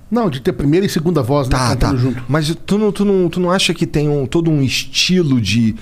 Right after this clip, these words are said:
Speaker 2: de cantar, uma, uma voz que quando o cara canta, tu sabe que aquele cara ali tem
Speaker 1: Sem dúvida,
Speaker 2: ser-, sertanejo?
Speaker 1: sem dúvida.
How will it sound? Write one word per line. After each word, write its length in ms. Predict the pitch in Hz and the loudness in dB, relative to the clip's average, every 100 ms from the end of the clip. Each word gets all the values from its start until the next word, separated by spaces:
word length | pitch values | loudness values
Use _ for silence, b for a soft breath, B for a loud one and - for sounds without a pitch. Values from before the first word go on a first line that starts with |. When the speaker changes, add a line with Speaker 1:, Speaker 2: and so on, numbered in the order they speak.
| B B | B B
Speaker 2:
de 160 | 107 - | -6 -4
cantar, 960 | - 117 92 - 107 123 127 110 92 - B B - | -2 0 -2 -2 0 2 2 0 -2 -4 B B -4
uma, 640 | 110 113 110 104 98 90 - B - | 0 2 2 2 0 -2 -6 B -4
uma 240 | 110 113 | 0 0
voz 540 | 87 85 120 143 135 - | -2 -2 0 2 0 -2
que 140 | 120 | -4
quando 240 | - 127 | -2 -2
o 40 | 120 | 0
cara 240 | 131 131 | 0 -2
canta, 400 | - - 131 127 | -2 0 0 -2
tu 160 | 123 123 | -2 -2
sabe 460 | - - 135 123 | -2 -2 -2 -2
que 80 | - | -4
aquele 240 | 123 123 110 | -2 -2 -2
cara 300 | - 117 113 | 0 0 2
ali 120 | 113 | 2
tem 180 | 101 113 | 0 0
Speaker 1:
Sem 460 | 139 156 202 233 | 0 2 2 0
dúvida, 600 | 156 147 160 139 120 110 - | 0 0 0 0 0 -2 -4
Speaker 2:
ser-, 160 | - | -6
sertanejo? 280 | - - 101 | -2 0 2
Speaker 1:
sem 60 | - | 2
dúvida. 340 | 156 135 117 | 0 -2 -6